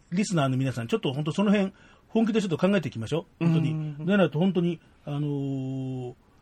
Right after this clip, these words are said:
Speaker 1: ね、ゴミ集積場の道になっちゃいますから。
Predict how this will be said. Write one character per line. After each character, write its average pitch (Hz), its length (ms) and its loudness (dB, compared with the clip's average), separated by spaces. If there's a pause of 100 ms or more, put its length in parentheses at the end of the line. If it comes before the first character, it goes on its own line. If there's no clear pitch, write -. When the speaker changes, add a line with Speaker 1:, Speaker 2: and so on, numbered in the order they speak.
(120)
Speaker 1:
ね、 160 160 -4 (260)
ゴ 147 140 6
ミ 233 100 10
集 220 160 6
積 185 200 4
場 185 180 6
の - 20 6
道 175 60 6
に 175 200 4
な 175 80 6
っ - 20 4
ち 131 60 -6
ゃ - 20 -2
い 113 40 -6
ま 107 60 -10
す - 60 -14
か - 80 -10
ら。 - 100 -12